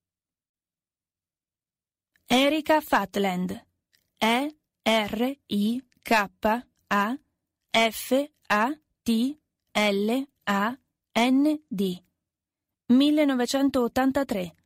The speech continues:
Scrittrice e antropologa, vive a Oslo. Collabora con diverse testate giornalistiche e i suoi libri sono stati tradotti in più di venti paesi, ottenendo numerosi riconoscimenti. Con Marsilio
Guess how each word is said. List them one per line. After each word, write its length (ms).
Scrittrice 840
e 180
antropologa, 880
vive 360
a 160
Oslo. 440
Collabora 680
con 200
diverse 480
testate 540
giornalistiche 960
e 160
i 60
suoi 220
libri 480
sono 300
stati 320
tradotti 560
in 200
più 260
di 180
venti 480
paesi, 580
ottenendo 600
numerosi 640
riconoscimenti. 1000
Con 200
Marsilio 720